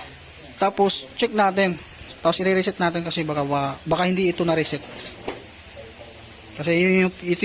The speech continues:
yung pangit mga sir, kapag once na advance or kulang na isang ano, isang ipin, may posibilidad na hindi rin maganda yung kanyang ano,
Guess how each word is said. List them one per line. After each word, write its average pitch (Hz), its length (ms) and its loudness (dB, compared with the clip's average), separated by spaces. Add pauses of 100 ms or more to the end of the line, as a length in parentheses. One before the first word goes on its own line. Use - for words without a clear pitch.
yung 185 80 2
pangit 180 320 0
mga 160 160 0
sir, 147 160 -4
kapag 147 240 -4
once 151 240 0
na 131 400 0 (320)
advance 135 720 0 (1040)
or 160 480 4 (1400)
kulang 175 240 6
na 165 160 6
isang 165 160 4
ano, 143 240 4
isang 156 160 -2
ipin, 160 400 2 (560)
may 185 160 -2
posibilidad 185 640 2
na 147 240 2
hindi 147 320 2
rin 139 80 2
maganda 135 320 2
yung 131 160 0
kanyang 131 320 0
ano, 123 160 -4